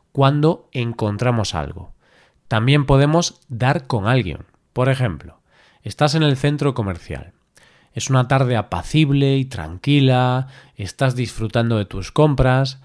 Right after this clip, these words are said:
hasta que te das cuenta de que tu hijo pequeño no está a tu lado. Tu hijo se ha perdido, por lo que tienes que buscarlo. Tienes que contactar con la seguridad del centro comercial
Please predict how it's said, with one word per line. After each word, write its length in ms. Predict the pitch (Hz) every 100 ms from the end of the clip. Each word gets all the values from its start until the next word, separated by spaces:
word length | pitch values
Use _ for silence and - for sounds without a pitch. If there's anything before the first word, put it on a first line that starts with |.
| _ _
hasta 400 | - 120 - 131
que 120 | 131
te 120 | 123 127
das 220 | 160 -
cuenta 540 | - 170 147 131 135
de 160 | 120 104
que 100 | 104
tu 160 | 98
hijo 240 | 135 131 139
pequeño 520 | 147 131 156 156 160
no 160 | 131 139
está 260 | 160 - 147
a 100 | 139
tu 120 | 110
lado. 420 | 139 151 - - _ - _
Tu 120 | - 156
hijo 300 | 156 185 151
se 140 | 147
ha 100 | 156
perdido, 580 | 123 107 156 131 76 - _ _ -
por 140 | 117
lo 100 | 113
que 80 | 117
tienes 260 | 110 135 147
que 120 | 139
buscarlo. 720 | 92 - - 175 147 73 - _ _ -
Tienes 300 | 107 135 135
que 500 | 135 113 104 101 -
contactar 600 | 104 95 95 - 123 120
con 180 | 113 101
la 80 | 95
seguridad 460 | - 90 101 110
del 240 | 104 90 87
centro 320 | 113 113 117
comercial 580 | 123 113 147 139 135